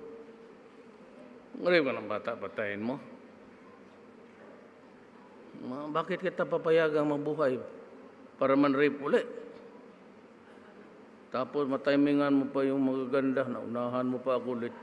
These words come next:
check. May magaganda raw ba rito? Kasi ayaw man siyang tumingin. Tinitignan ko yung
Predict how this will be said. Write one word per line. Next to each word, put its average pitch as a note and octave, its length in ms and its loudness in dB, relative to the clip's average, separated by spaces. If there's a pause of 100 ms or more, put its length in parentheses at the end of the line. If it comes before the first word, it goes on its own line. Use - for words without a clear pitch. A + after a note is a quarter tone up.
check. B2 100 -4 (2750)
May C3+ 160 0
magaganda C#3 560 4
raw C3+ 160 2
ba C3+ 160 4
rito? C#3 320 2
Kasi A#2+ 280 0 (2750)
ayaw C#3+ 240 4
man D3+ 180 4
siyang D3+ 240 2
tumingin. E3+ 460 2 (2250)
Tinitignan C#3+ 640 2
ko D3 80 0
yung C#3+ 160 2